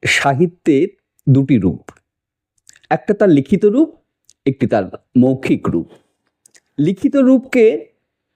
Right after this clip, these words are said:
আরও মার্জিত ভাষায় বলা হয় শিষ্ট সাহিত্য, আর মৌখিক রীতিকে বলা হয় লোকসাহিত্য। এই লোকসাহিত্যের মধ্যে জাতির সম্পদ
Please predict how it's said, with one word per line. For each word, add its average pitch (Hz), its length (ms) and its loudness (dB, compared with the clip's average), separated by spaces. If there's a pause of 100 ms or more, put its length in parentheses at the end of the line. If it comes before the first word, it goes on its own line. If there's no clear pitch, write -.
(880)
আরও 190 180 2
মার্জিত 190 460 0
ভাষায় 185 360 0
বলা 175 220 2
হয় 160 180 -2
শিষ্ট - 400 -4
সাহিত্য, 220 640 -2 (920)
আর 135 120 2
মৌখিক 147 520 0
রীতিকে 139 580 0 (360)
বলা 131 220 0
হয় 151 340 -4 (300)
লোকসাহিত্য। 104 760 -2 (840)
এই 214 80 2
লোকসাহিত্যের 254 800 2
মধ্যে 226 920 2 (1080)
জাতির 185 400 0
সম্পদ 196 880 -2